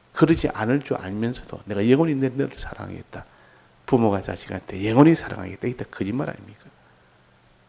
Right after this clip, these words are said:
내 생명이 더 유한하고 네 생명이 더 유한한데 어떻게 내가 영원히 사랑할 수가 있느냐? 영원이라는 말은 이 세상에 없습니다. 영원한 내 소유가 되겠다.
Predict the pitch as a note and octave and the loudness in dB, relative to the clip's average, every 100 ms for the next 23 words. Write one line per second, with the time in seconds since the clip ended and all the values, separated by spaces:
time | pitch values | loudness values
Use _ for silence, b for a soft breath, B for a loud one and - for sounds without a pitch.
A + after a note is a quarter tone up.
0 | _ _ _ _ - C#3 D3 G3 F3 D3+ | _ _ _ _ 0 2 4 4 4 2
1 | C#3 A2 G#2 G2+ G2+ F#2+ G#2 B2+ D3 F#3 | 0 0 0 -2 -2 -4 2 2 2 0
2 | E3+ D3+ - G2+ F#2+ F#2 - - A2+ C3+ | -2 -2 -4 -6 -8 -10 -14 -16 -6 -4
3 | C3+ G3 G3 D3 A2+ F#2+ G2 G2+ G#2 - | -4 2 2 2 0 -2 -4 -4 -8 -12
4 | G#2+ G2 - - A2 G#2 _ _ b b | -12 -14 -16 -18 -20 -20 _ _ b b
5 | b b - G#2+ A#2 D3 F#3 D3+ A2 F#2 | b b 2 6 8 8 6 4 -2 -6
6 | G2 - B2 - - G#2+ G2+ F2 - - | -8 -6 -4 -2 -2 -4 -8 -12 -8 -4
7 | F#3 E3+ - _ _ _ _ _ b b | -4 -6 -12 _ _ _ _ _ b b
8 | b b b _ _ _ _ _ _ _ | b b b _ _ _ _ _ _ _
9 | - A#2 B2 D#3+ D#3+ C#3 B2+ - G#2 G2 | 0 4 6 6 6 2 0 -4 -6 -8
10 | - A#2+ | -12 -16